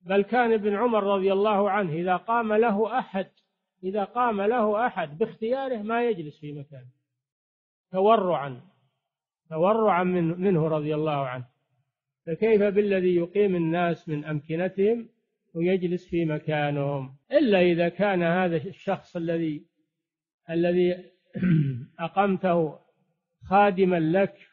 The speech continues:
أو ابنا لك قدمته يحجز لك المكان، فلا بأس إذا كان خادما لك أو ابنا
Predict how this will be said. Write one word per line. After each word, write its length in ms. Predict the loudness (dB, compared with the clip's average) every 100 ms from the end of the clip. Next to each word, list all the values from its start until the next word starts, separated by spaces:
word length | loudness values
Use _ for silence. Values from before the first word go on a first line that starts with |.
| _ _
أو 160 | -2 2
ابنا 480 | 2 0 -2 0 0
لك 240 | 0 -4 -10
قدمته 800 | -6 -2 0 0 0 0 0 -4 _ _ _ -2
يحجز 500 | -2 -2 -2 -2 0
لك 500 | -2 0 -2 -2 -8 _ _ -6
المكان، 720 | -4 -4 -4 -2 -2 -2 -6 -16 _ _ _
فلا 260 | -6 -4 -4
بأس 320 | -6 -14 _ _ _
إذا 160 | -12 -12
كان 360 | -8 -6 -6 -6
خادما 460 | -6 -6 -4 -6
لك 320 | -6 -4 -4 -6 _ _ _ _ _ _ _
أو 240 | 2 4 4
ابنا 380 | 4 4 4